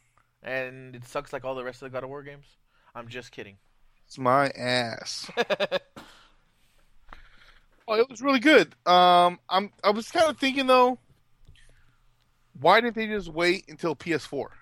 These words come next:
Speaker 1: Yeah. I
Speaker 2: Like,
Speaker 1: mean,
Speaker 2: I don't know. To me, like, you, you're pretty much giving up on the P S three. You already got P S four coming out.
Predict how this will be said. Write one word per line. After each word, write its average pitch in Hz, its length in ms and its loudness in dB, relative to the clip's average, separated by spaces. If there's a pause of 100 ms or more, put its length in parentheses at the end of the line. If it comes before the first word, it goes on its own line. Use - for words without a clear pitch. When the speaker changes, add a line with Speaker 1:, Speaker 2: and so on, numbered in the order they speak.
(1600)
Speaker 1:
Yeah. 226 380 -2 (1600)
I 160 60 -12
Speaker 2:
Like, 175 160 4
Speaker 1:
mean, 170 140 -14 (1000)
Speaker 2:
I 202 120 4
don't 220 100 4
know. 175 80 0
To 180 140 -10
me, 226 160 -8
like, 185 280 2 (2250)
you, 311 120 -12
you're 285 180 -4
pretty 277 220 0
much 214 180 2
giving 196 180 0
up 175 120 2
on 156 100 2
the 131 60 -6
P 160 160 -2
S 139 100 -2
three. - 180 -12
You 135 120 -4
already 156 140 0
got 139 180 2
P 139 120 -6
S 117 120 -6
four 117 160 -8
coming 104 220 -10
out. - 180 -10